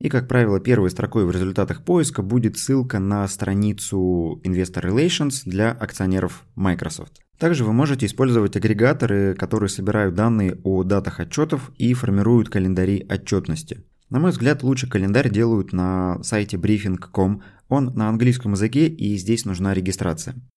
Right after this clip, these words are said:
На русском языке лучшим вариантом будет инвестинг ком.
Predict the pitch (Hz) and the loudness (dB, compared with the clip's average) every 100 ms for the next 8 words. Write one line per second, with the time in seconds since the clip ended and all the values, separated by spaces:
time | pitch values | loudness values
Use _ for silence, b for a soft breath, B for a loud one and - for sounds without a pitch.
0 | _ 104 120 160 156 143 123 127 113 101 | _ -2 0 0 0 0 2 2 0 2
1 | 127 110 101 107 104 95 98 104 95 - | 2 2 2 2 0 0 0 0 -2 -2
2 | 107 104 104 - 85 80 - - | 0 2 2 2 -4 -4 -6 -8